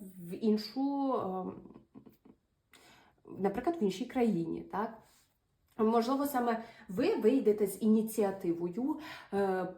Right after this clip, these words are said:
поїхати в це відрядження, так? М, і про що нам, відповідно, <laughs> говорять ці дві карти. Ем, добре, а, також це, знаєте, це у вас буде такий запал і бажання, а, дійти, е,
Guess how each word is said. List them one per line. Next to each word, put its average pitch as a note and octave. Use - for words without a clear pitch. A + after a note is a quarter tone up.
поїхати G#3
в -
це A#3
відрядження, G#3
так? -
М, G#3
і F3
про G#3
що A3+
нам, G#3+
відповідно, F#3
<laughs> G3
говорять G3
ці G#3+
дві F3+
карти. -
Ем, A#3+
добре, -
а, F#3+
також C#4
це, C4
знаєте, B3
це G3+
у G3+
вас G#3+
буде G3+
такий G3
запал G3
і A#3
бажання, G3
а, F#3+
дійти, A3+
е, F3